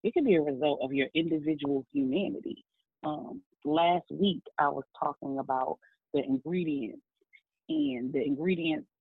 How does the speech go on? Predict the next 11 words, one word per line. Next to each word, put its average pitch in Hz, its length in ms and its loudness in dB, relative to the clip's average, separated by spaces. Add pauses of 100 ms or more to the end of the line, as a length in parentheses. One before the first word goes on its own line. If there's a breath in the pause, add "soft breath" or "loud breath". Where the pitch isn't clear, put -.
(220)
for 156 160 0
brokenness 160 640 0
and 143 160 -4
wholeness 240 480 -2 (180)
are 139 100 -2
exactly 156 760 -4
the 147 80 -2 (120)
same. 262 240 -12 (540 soft breath)
The 151 120 -2
only 208 220 -2
difference 185 520 0